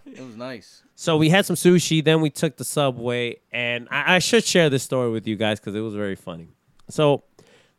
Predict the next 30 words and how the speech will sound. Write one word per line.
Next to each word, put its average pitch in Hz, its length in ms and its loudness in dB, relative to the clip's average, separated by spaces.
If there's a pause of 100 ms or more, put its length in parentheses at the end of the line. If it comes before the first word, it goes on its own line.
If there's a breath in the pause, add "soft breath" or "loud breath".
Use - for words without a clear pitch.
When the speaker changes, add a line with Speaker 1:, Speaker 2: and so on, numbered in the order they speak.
(120)
Speaker 2:
we're 131 100 -4
gonna 202 240 4
go 190 100 8
to 175 60 8
the 147 100 6
Barclays 113 400 2
Center. 101 140 -2
Keep 214 200 2
in 202 100 6
mind, 175 320 2
at 135 160 -4
this 170 140 -4
point, 185 220 0
I 147 40 -2
still 160 220 -2
have 139 220 0
yet 139 240 4
to - 80 4
buy 123 260 2
my 117 180 -2
N 117 140 0
X 117 120 -2
T 117 100 -6
ticket, 107 320 -4
and 110 120 -10
this 151 120 -6
guy's 143 180 2
losing 110 280 -2
his 85 120 -12
mind. 80 260 -14